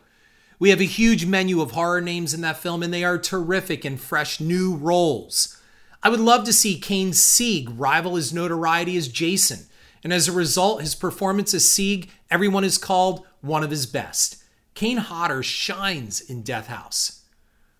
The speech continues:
Horror is more than buying into a franchise or a reboot or a remake. It, it's about wanting more and expecting more. Better stories, new characters. Take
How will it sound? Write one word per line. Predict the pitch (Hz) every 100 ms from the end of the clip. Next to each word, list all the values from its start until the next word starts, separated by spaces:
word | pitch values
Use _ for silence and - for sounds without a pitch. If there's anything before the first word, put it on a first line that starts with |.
| _ _ _ _
Horror | 233 269 277
is | 220 151
more | 196 196
than | 170 143
buying | 160 156 156
into | 151 147 135
a |
franchise | 110 - 151 151 - 143 139 135
or | 120
a |
reboot | 104 123 160 135 151 139 143
or | 127
a | 123
remake. | 113 131 123 101 - 156
It, | 208
it's | 180
about | 196 196 190
wanting | 165 175 202 214 156
more | 151 160
and | 156
expecting | 135 - - 160 - 143 123
more. | 104 - - - _ _ _ _ _
Better | 226 240 190
stories, | - - 147 117 95 - - - _ -
new | 185 262 220
characters. | - 165 123 110 - - - - -
Take | - 277